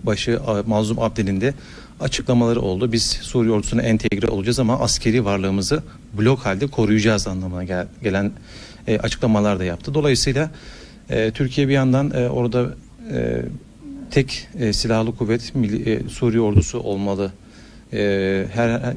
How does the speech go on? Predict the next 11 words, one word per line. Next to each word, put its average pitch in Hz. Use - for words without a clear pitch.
hiçbir -
şekilde 113
varlığını 110
kabul 113
etmiyoruz 110
derken 135
bir 151
yandan 95
da 156
oradaki, 123
e, 104